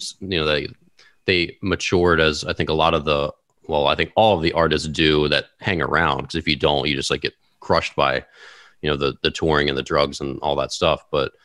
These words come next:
um, hearing them grow up and just, like, seeing that, like, that's, like, a normal, like, you are still, like, a normal kind of nerdy white dude. And you made this awesome, like, it, it's really funny because they, they feel at a place, you know, sometimes when you see a band and you're like,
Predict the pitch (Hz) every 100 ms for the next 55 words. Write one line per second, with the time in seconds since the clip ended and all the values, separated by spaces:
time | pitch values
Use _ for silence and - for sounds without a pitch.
0 | _ _ _ - 73 69 67 - _ _
1 | _ _ _ - 131 156 131 98 107 98
2 | 98 110 92 90 82 85 - 87 - -
3 | 92 90 82 87 78 - - 117 139 185
4 | 175 117 - _ 123 107 113 131 127 123
5 | 107 104 117 131 131 123 - 117 107 87
6 | 85 87 - 95 92 98 98 - 101 87
7 | 82 90 85 78 80 85 - 69 65 -
8 | _ _ - _ - 98 101 101 95 -
9 | 92 92 - 95 92 92 90 92 - _
10 | _ _ - 101 101 98 104 127 120 -
11 | 107 101 85 85 92 82 87 - _ -
12 | 90 - 101 104 101 87 90 82 - 85
13 | 85 80 - 160 175 160 151 131 127 104
14 | - 110 87 85 85 95 104 92 92 90
15 | -